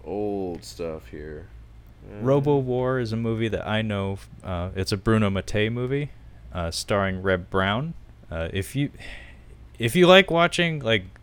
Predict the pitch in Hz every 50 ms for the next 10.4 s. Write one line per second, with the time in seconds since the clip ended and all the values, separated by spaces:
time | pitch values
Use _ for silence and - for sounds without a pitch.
0 | - - 101 92 98 120 127 - - 127 127 131 131 127 127 147 147 139 139 151
1 | 147 147 143 - - - - - - - - - - - - 101 87 85 82 82
2 | 82 87 - - - - - - - - - - - - - - - 123 135 139
3 | 139 143 139 131 131 120 117 120 117 - - - 117 104 98 107 98 95 90 -
4 | - 90 82 80 78 78 78 82 87 90 90 90 92 92 92 82 85 92 85 -
5 | - - 120 - - - - 90 87 - - 170 143 - - - - - - -
6 | - - - - - - - - - - - - - - - 87 82 82 87 95
7 | - 110 110 107 104 113 110 104 95 - - - - - 123 120 120 117 110 87
8 | 104 104 101 85 90 98 95 92 90 87 85 87 - - 87 90 - - - -
9 | 85 82 - - - - - - 90 87 - - 107 98 90 87 - - 85 85
10 | 87 87 87 87 85 82 85 85